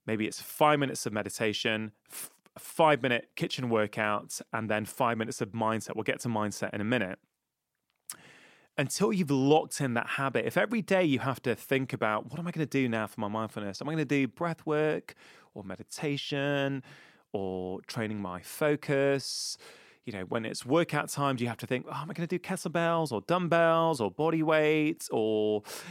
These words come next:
you know, you start to bring in procrastination and doubts. So I am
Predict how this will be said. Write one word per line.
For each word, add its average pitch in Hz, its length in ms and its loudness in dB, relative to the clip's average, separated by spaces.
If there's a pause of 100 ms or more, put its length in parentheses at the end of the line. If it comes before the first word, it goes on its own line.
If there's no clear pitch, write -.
you 185 80 2
know, 196 120 6 (480)
you 151 180 -2
start 196 360 4
to 147 100 2
bring 151 200 4
in 135 120 2
procrastination 131 960 0
and 104 140 -2
doubts. 113 540 -2 (200)
So - 300 -2
I 180 420 4
am 143 160 0